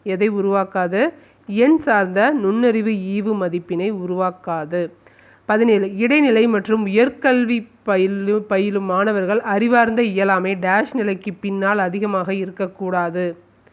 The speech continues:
பருப்பொருள் நிலைக்கு பின்னால் அதிகமாக இருக்கக்கூடாது. பதினெட்டு, டேஷ் சதவீதம் கற்றல் ஒரு நாள் கழிந்ததும் மறந்து போகிறது. எத்தனை சதவீத கற்றல் ஒரே நாள்ல மறந்து போகுது?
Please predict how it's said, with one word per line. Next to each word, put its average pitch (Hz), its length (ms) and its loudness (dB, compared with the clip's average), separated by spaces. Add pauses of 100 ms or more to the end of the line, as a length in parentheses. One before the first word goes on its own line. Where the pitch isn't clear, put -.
(720)
பருப்பொருள் 214 720 0
நிலைக்கு 202 680 -2 (120)
பின்னால் 214 440 0
அதிகமாக 196 600 -4
இருக்கக்கூடாது. 170 1080 -6 (480)
பதினெட்டு, 208 580 -2
டேஷ் 240 300 2
சதவீதம் 240 520 0
கற்றல் 202 460 0
ஒரு 226 260 2
நாள் 240 240 2
கழிந்ததும் 196 600 -2
மறந்து 202 320 -2
போகிறது. 180 640 -4
எத்தனை 196 320 -4
சதவீத 190 400 -6
கற்றல் 196 500 -6
ஒரே 185 300 -4
நாள்ல 196 340 -4
மறந்து 196 420 -6
போகுது? 190 460 -8